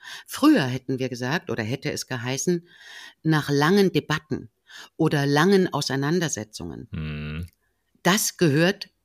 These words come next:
Speaker 1: zur Demokratie und zu Kompromissfindung dazu. Man diskutiert, man debattiert, man tauscht Argumente aus, aber man streitet nicht.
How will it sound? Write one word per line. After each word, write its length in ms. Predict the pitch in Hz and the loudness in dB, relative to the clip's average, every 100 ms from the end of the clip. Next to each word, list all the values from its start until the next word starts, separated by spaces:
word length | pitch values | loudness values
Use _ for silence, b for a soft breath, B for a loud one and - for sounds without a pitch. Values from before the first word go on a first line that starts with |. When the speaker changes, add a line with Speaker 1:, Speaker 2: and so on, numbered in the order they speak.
| _ - | _ -8
Speaker 1:
zur 180 | - | -6
Demokratie 840 | 151 147 143 135 - - 220 233 190 | -2 -2 -2 -6 -6 -2 0 2 0
und 420 | - 147 - - | 0 0 0 -6
zu 440 | - 147 143 117 | -10 -6 -4 -4
Kompromissfindung 1040 | - 160 151 156 170 220 - 165 156 160 160 | -2 -2 -2 -2 0 0 -2 -2 -2 -2 -4
dazu. 500 | 143 - - - - B B B B B | -6 -8 -8 -10 -14 B B B B B
Man 180 | 156 151 | 2 2
diskutiert, 760 | 160 - 156 - 226 262 247 | 0 -4 -6 -4 0 0 0
man 160 | 143 131 | -2 0
debattiert, 720 | 196 202 180 - 175 160 160 | 0 0 -2 -2 0 0 0
man 280 | 143 131 123 | -2 0 -2
tauscht 340 | - 143 - | -4 -4 -4
Argumente 600 | - 127 117 135 165 170 | -8 -4 0 0 -2 -4
aus, 300 | - 143 - - B B B | -4 -6 -8 -12 B B B
aber 200 | 139 135 | -2 0
man 200 | 135 113 | -2 0
streitet 960 | - - - 160 208 233 - - - - | -2 -2 -2 2 2 2 -2 -14 -16 -12
nicht. 460 | 123 - - - | -10 -10 -10 -14